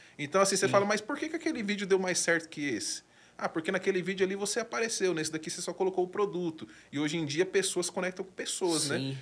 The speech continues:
Speaker 1: Não adianta você ter só a marca lá, Itacel,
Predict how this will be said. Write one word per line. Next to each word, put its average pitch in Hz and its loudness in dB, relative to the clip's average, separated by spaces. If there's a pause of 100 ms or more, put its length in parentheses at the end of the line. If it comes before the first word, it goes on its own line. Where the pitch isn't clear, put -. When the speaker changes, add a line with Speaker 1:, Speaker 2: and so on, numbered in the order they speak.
(120)
Speaker 1:
Não 135 0
adianta 143 0
você 208 -2
ter 196 -4
só 175 2
a 196 0
marca 156 2
lá, 147 4
Itacel, 139 0